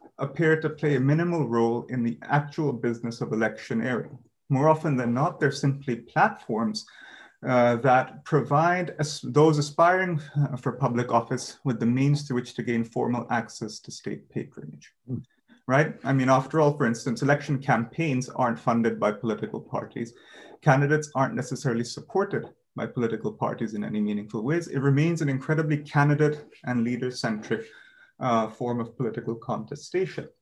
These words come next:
Speaker 1: And this is obviously made exacerbated, this tendency is exacerbated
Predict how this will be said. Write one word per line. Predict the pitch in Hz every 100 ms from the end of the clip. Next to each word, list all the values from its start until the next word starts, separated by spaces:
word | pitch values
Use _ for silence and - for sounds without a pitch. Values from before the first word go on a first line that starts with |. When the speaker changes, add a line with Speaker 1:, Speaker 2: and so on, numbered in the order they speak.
| _ _ _ _ _ _ _ _ -
Speaker 1:
And | 151 156 160 147 - 151 - _ -
this | - 170
is | 226 -
obviously | 160 208 208 147
made | 120 113 113 -
exacerbated, | 143 180 185 226 151 110 117 113
this | 110
tendency | - 180 180 -
is | 113
exacerbated | 110 - 151 147 131 110 107 110 104